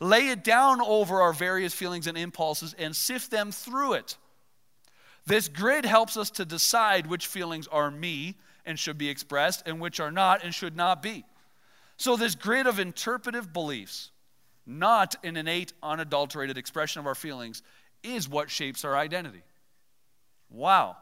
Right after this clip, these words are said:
Do you guys follow all that? Very interesting, isn't it? Really makes us think, right? So it's not just these inner feelings. We have all kinds of feelings. We are far more compli-,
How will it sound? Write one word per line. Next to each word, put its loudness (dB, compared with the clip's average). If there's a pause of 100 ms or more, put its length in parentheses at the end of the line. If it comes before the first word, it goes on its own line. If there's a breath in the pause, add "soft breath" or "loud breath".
(300)
Do -20
you -12
guys -6
follow 0
all 0
that? -2 (720)
Very -2
interesting, -8
isn't -8
it? -12
Really -2
makes -4
us -6
think, -12 (560)
right? 2 (500 soft breath)
So -2
it's -6
not 4
just 0 (180 loud breath)
these -2
inner -2
feelings. -6
We -6
have -2
all 2
kinds -12
of -18
feelings. -20 (840)
We -4
are 0
far 0
more -4
compli-, -10